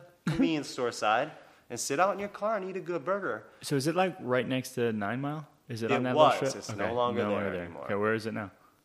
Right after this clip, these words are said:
Speaker 2: It's only at Broadway's on Sunday, and then
Speaker 1: Broadway's.
Speaker 2: Shakey's on Tuesday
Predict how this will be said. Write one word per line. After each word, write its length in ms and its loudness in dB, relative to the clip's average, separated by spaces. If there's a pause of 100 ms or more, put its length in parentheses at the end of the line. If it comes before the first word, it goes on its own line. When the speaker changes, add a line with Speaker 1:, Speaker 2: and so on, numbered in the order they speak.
Speaker 2:
It's 160 -16
only 260 -4
at 140 2
Broadway's 520 2
on 140 -6
Sunday, 480 0
and 160 -6
then 340 -4
Speaker 1:
Broadway's. 580 -12
Speaker 2:
Shakey's 600 0
on 260 0
Tuesday 760 -2